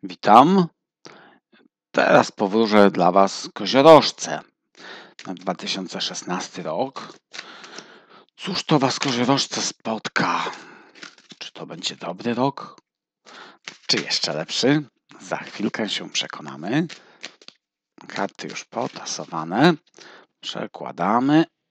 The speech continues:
i sprawdzamy, co to dla was, te koziorożce, rok przyniósł. Praca, pieniądze, zdrowie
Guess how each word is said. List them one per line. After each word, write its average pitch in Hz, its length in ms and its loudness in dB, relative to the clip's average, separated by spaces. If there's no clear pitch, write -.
i 156 180 -2
sprawdzamy, 101 720 -6
co - 200 -6
to - 160 -2
dla 73 200 -6
was, 104 200 -10
te 92 100 -12
koziorożce, - 720 -10
rok 85 300 -14
przyniósł. 113 640 -4
Praca, 90 340 -6
pieniądze, 80 640 -12
zdrowie 92 560 -14